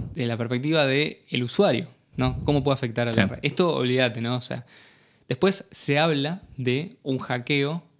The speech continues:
Speaker 1: al, a la red como tal desde, bueno, el modelo de, eh, prueba de trabajo.
Speaker 2: Sí.
Speaker 1: ¿Cómo una computadora cuántica podría afectar a prueba de trabajo?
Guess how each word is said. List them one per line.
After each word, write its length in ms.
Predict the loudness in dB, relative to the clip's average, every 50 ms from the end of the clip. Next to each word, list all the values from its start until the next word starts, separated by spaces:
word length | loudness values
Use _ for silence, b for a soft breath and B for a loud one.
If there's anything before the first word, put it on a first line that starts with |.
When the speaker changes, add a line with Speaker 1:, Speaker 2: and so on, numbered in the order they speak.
| _ _ _ _ _ _ _ _ -4
Speaker 1:
al, 320 | -2 -2 -2 -2 -4 -6 -6
a 120 | -6 -4
la 120 | -2 -2 0
red 160 | 0 -2 -2
como 260 | -2 -2 -2 -2 0
tal 320 | 0 0 0 0 -2 -6 -6
desde, 560 | -6 -6 -6 -4 -2 -2 -2 -2 -4 -8 -16 _ _ _ _ _ _ _ _ _ _ _ _ _ _ _ _ _ _ _
bueno, 280 | -4 -4 -4 -4 -4 -8 -8
el 260 | -6 -6 -6 -6 -6
modelo 420 | -6 -6 -4 -4 -2 -2 -2 -2
de, 380 | -2 -2 0 0 -2 -2 -4 -8 _ _ _ _ -12 -10
eh, 300 | -8 -6 -4 -4 -6 -6 -4
prueba 180 | -4 -2 -2
de 60 | -2 -2
trabajo. 420 | -2 -2 -2 -2 -4 -6 -12 -12 _ -12 -10 -6 -2
Speaker 2:
Sí. 100 | -2 -2 -2 -4 -8 -10 -6
Speaker 1:
¿Cómo 220 | 0 2 4 4 4
una 120 | 4 4 2
computadora 500 | 2 0 0 0 0 2 2 2 2 2 0
cuántica 500 | 0 0 0 0 0 -2 -2 -2 -4 -4
podría 440 | -4 -4 -4 -2 -2 0 0 -2 -2
afectar 340 | -2 -4 -4 -2 -2 -2
a 60 | 0 -2
prueba 180 | -2 -2 -2 -2
de 40 | -2
trabajo? 340 | -4 -4 -6 -8 -16 -20